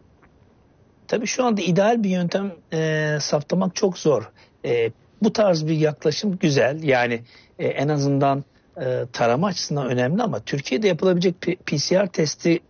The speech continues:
e, kapasitesi düşünüldüğünde, üstelik de bunun sadece okullar değil, işte hastanelerde,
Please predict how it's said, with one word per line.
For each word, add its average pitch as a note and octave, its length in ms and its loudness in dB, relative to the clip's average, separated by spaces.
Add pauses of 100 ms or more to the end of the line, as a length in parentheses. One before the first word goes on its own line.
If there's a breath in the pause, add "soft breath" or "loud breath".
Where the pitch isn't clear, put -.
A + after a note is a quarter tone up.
(140)
e, C3+ 340 2
kapasitesi C#3+ 640 0
düşünüldüğünde, A2+ 920 0 (340 loud breath)
üstelik F3+ 320 -2
de D3+ 120 0
bunun D#3 140 0
sadece D#3 360 0
okullar C#3 500 2
değil, A#2 300 0 (280 loud breath)
işte - 160 -10
hastanelerde, B2 1040 0